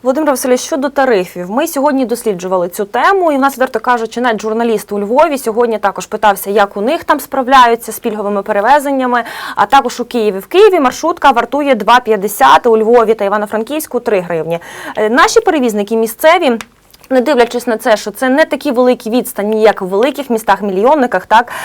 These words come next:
е, хотять підняти ціну до трьох п'ятдесят. Наскільки це є обґрунтовано зараз?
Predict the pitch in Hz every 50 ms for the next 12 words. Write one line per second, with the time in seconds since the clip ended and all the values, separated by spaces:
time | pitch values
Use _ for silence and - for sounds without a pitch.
0 | - - - - - - 202 196 190 190 190 202 - - - 277 277 - 294 285
1 | 277 _ 262 208 240 262 269 269 254 254 247 226 226 - 233 226 240 285 302 277
2 | 208 247 269 269 - 240 254 254 247 - - 220 190 208 214 - - 185 160 165
3 | - - - - - - - 233 240 - 359 339 320 311 - - 269 254 262 -
4 | - 247 214 202 233 262 254 240 240 254 233 190 170 160 165 151 151 151 - -
5 | - - - - - - -